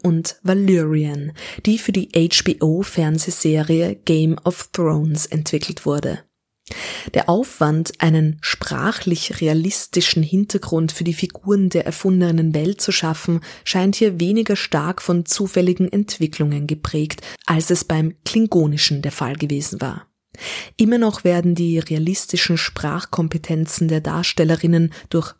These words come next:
Dialekte innerhalb der Art Langs erklärt, jedoch war die Entwicklung der Sprachen von vornherein Teil der Produktionsarbeit für die Serie.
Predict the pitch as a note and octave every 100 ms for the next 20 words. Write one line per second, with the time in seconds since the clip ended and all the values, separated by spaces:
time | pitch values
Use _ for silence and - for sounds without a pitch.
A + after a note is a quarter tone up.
0 | _ - D#3+ D3+ D3+ - - - D3+ D3+
1 | F3 D#3+ D#3 D3+ - - - D#3 F3 E3
2 | D3 D#3 E3 - D#3 - E3 F3+ - -
3 | - - - A3 A#3 G3+ G#3 G#3 E3+ D#3+
4 | - G#3 - G3 E3 D#3 - D3 C#3+ -
5 | E3 - G3+ - - D3 D3+ D3+ D#3+ D3+
6 | F3 G3 - E3+ D3 D3 D3+ E3+ - F#3+
7 | - - D3+ D3+ D#3 - D#3+ F3 - -
8 | - - G3+ - D3 C#3 C3+ -